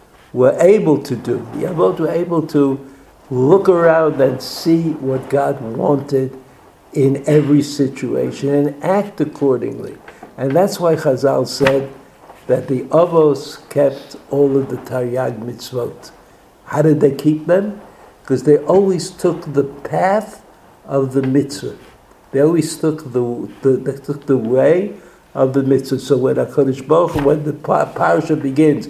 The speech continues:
"Vayomer Hashem el Avram, Lech Lecha, Me'artzecha, Me'mata, Me'et Avicha," what the Torah is saying is, you could take a prosaic act,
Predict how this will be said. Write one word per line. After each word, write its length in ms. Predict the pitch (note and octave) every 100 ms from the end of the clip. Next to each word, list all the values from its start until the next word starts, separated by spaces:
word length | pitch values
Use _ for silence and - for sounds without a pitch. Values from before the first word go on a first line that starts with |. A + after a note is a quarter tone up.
| - - _
"Vayomer 420 | C3 C#3 E3 F3+ D#3
Hashem 280 | - E3
el 80 | E3
Avram, 400 | D3+ C3+ D3+ D#3+
Lech 200 | D#3 E3
Lecha, 960 | - D#3 - - D3+ D3+ D3+ D#3 D#3 - - - _ _ -
Me'artzecha, 840 | C3 C3+ C3+ C3+ C#3 - D3 C#3+
Me'mata, 600 | C3+ C3 C3+ C3+ C#3+ C3 B2
Me'et 260 | B2+ C3
Avicha," 680 | B2+ B2 C3+ D3+ D#3+ E3+ E3+ - - _ _ -
what 220 | C3 D#3
the 80 | C#3
Torah 460 | - - E3 F3
is 300 | D3+ C#3 C3
saying 560 | - - E3+ F#3+ D#3+ D3
is, 460 | - B2+ B2 - - _ _ - -
you 120 | C3+ B2
could 220 | C3+ C3
take 240 | D3 D#3+
a 80 | D#3+
prosaic 840 | D#3 - A#2 G#2+ - D3 E3 D#3+
act, 500 | C#3+ C#3+ C#3 - -